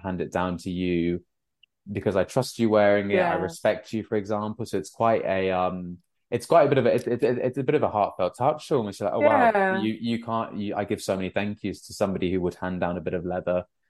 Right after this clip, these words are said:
Speaker 1: to
Speaker 2: 'Cause they
Speaker 1: me."
Speaker 2: last, I mean, they, you know, they can last years.
Speaker 1: Yeah.
Speaker 2: If you
Speaker 1: I
Speaker 2: look
Speaker 1: mean,
Speaker 2: after leather, it will last years.
Speaker 1: Yeah, I mean, we can have a, there are people who are ten times more expertise than me in terms of how they look after their leathers, really. That's a whole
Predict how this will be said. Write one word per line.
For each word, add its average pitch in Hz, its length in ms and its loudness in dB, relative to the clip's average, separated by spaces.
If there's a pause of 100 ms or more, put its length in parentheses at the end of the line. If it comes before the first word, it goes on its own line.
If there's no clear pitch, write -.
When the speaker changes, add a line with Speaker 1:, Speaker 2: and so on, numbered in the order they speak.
(320)
Speaker 1:
to - 100 2
Speaker 2:
'Cause 302 60 6
they 330 140 8
Speaker 1:
me." 320 80 8
Speaker 2:
last, 311 320 6
I 294 60 4
mean, 320 140 4
they, 302 180 8 (300)
you 330 120 4
know, 311 140 6
they 269 120 6
can 226 200 2
last 247 380 2 (160)
years. 160 1300 2
Speaker 1:
Yeah. 92 240 -6
Speaker 2:
If 98 140 -6
you 107 100 4
Speaker 1:
I - 20 4
Speaker 2:
look 120 120 8
Speaker 1:
mean, 233 80 6
Speaker 2:
after 208 320 8
leather, 151 280 2
it - 160 -2
will 165 160 -2
last 170 420 2
years. 135 540 -4 (100)
Speaker 1:
Yeah, 117 340 6
I 113 40 6
mean, 110 160 2
we 113 80 0
can 123 120 -2
have 120 160 0
a, 98 280 2
there 110 180 2
are 104 60 0 (320)
people 123 240 -4
who 104 60 2
are 98 40 2
ten 107 300 -6
times 95 240 -4
more 92 180 0
expertise 95 540 -2
than 92 120 -4
me 87 100 -2
in 85 100 -4
terms 90 220 -8
of - 40 -20
how 92 120 0
they 87 140 -2
look 95 200 -8
after 92 320 0
their 85 160 0
leathers, 85 560 0
really. 82 260 -2
That's - 240 -4
a 98 60 -2
whole 87 400 0